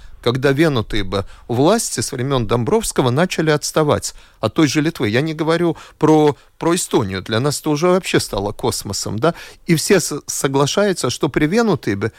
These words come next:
ничего не будет. Мы будем так до сих пор находиться в болоте, где, в принципе, очень удобно. В болоте мягко и тепло. Но единственное, что со временем опускаешься глубже и глубже. Поэтому,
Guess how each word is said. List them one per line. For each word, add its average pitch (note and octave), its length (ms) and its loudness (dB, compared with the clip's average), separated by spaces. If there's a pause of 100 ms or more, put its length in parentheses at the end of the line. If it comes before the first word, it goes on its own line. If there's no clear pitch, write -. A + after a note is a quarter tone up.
(120)
ничего G3 360 2
не E3+ 140 2
будет. G#2+ 380 0
Мы C#3+ 140 2
будем B2+ 380 0
так F#2 280 -2
до F#2+ 100 -10
сих - 260 -6
пор B3 180 4
находиться F3+ 680 -2
в D#3 60 -2
болоте, F3 600 2 (320)
где, C3 100 -4
в - 80 -2
принципе, A#3+ 380 -4
очень A3 260 -4
удобно. G2+ 340 -2
В F#2 60 -6
болоте B2 480 0 (220)
мягко B2 560 2 (320)
и A3+ 80 0
тепло. - 480 0 (280)
Но G#3+ 100 4
единственное, G#3 420 2
что - 180 0
со F#3 160 0
временем G3+ 420 2
опускаешься F3+ 680 0
глубже E3 360 2
и E3 60 6
глубже. C3 480 -6 (1200)
Поэтому, F#3 480 2